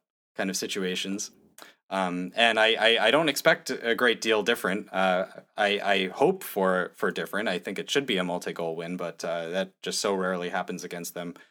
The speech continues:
Um, they're, they're a combination of, of being smart, being tough, and our co-, our, uh,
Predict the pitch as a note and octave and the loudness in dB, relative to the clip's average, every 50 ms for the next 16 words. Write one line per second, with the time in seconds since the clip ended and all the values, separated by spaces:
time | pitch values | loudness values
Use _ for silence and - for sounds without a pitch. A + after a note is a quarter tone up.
0 | - - - - - _ _ - F2+ F2 E2+ F2+ F2+ F2 - G2 F#2+ F#2 F#2 F#2 | -20 -20 -20 -20 -20 _ _ -2 0 0 0 -2 -4 -2 0 2 2 2 2 2
1 | G#2 F#2+ F#2+ F#2 - G2 F2+ F2+ F2+ F#2 F#2 F2+ - - F2+ F2+ F2 E2 E2 - | 2 2 2 2 0 -2 -2 0 -2 -2 -2 -2 -2 -4 -4 -4 -4 -4 -4 -6
2 | - F#2 F2+ F2+ E2 - - - _ - F#2 F2 E2 E2 E2 - _ - - - | -4 -2 -2 -2 -4 -6 -14 -14 _ -6 -4 -4 -6 -8 -10 -12 _ -8 -4 0
3 | - F#2+ F2+ E2+ D2 - - G2+ F2+ F2+ F2+ - F2+ D#2+ - - - - - F2+ | 2 2 2 2 -2 -6 -6 -6 -6 -6 -4 -2 -2 -2 -2 -6 -10 -10 -8 -6
4 | F2 F2 - - - F#2+ F#2+ F#2 F2+ - - F#2 E2 - - F#2+ F#2 F2+ F2 F2 | -6 -6 -6 -2 2 2 2 2 2 0 -2 -2 -2 0 0 0 2 2 0 -2
5 | E2+ - _ _ _ _ _ _ _ - F2 F2 E2+ E2 E2 F2 | -4 -8 _ _ _ _ _ _ _ -2 0 2 2 2 0 -4